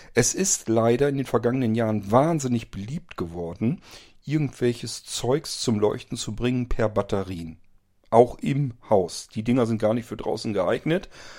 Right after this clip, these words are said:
aber es ist eben schön praktisch. Ich kann überall mal irgendwelche Sternchen, die glitzern oder irgendwelche Lämpchen hinpacken und da sind überall Batterien drin, ein kleines Kästchen, ein Druckknopf oder ein Schiebeknopf, ein Schiebeschalter dran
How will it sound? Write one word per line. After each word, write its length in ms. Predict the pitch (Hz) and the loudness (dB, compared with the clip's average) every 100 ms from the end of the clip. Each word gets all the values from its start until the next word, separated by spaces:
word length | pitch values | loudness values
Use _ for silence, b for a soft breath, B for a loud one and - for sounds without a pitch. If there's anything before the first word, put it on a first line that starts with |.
| B B | B B
aber 140 | - | 2
es 100 | 160 | 2
ist 80 | - | 2
eben 120 | 180 | -2
schön 220 | - 196 180 | 0 -2 2
praktisch. 380 | - - 87 | 0 0 -2
Ich 60 | - | -6
kann 260 | - 120 123 | -2 2 2
überall 380 | 135 131 120 123 | 2 0 2 2
mal 260 | 113 120 | 2 0
irgendwelche 380 | 101 104 87 92 | -4 -6 -8 -8
Sternchen, 720 | - - 143 135 139 - 120 | -10 -6 0 0 0 -2 -2
die 220 | 113 110 110 | 0 -4 -4
glitzern 640 | 110 123 - 117 113 110 | -4 -4 -2 0 0 -2
oder 200 | 120 104 | -4 -6
irgendwelche 460 | - 113 107 98 101 | -6 -8 -8 -8 -4
Lämpchen 720 | 104 123 143 - 117 123 B B B B | 0 0 -2 -4 -2 -2 B B B B
hinpacken 640 | 123 127 - 113 - 107 | 0 0 0 -4 -4 -6
und 140 | 101 101 | -6 -6
da 80 | 90 | -6
sind 180 | 98 | -6
überall 380 | 110 123 110 98 | -6 -2 0 0
Batterien 600 | 92 92 85 80 143 190 | -2 -6 -8 -6 -4 -4
drin, 220 | 165 156 | -2 -2
ein 140 | 156 151 | -2 -4
kleines 400 | - 90 90 - | -2 -2 -2 -4
Kästchen, 580 | - - - 120 117 117 B B B B B B B B B _ | -8 -8 -6 -4 -4 -6 B B B B B B B B B _
ein 100 | 110 | -4
Druckknopf 760 | - - - - 139 135 - 98 | 2 2 2 -2 2 2 0 -8
oder 160 | 90 | -6
ein 320 | 90 90 95 | -6 -6 -4
Schiebeknopf, 800 | - - 165 117 - 127 - - | -4 -2 -4 -6 -2 -2 -2 -10
ein 60 | 104 | -6
Schiebeschalter 680 | - 156 135 - 113 110 107 | -4 -4 -6 -4 -4 -2 -4
dran 520 | 107 98 104 98 104 | -2 -4 -2 -6 -10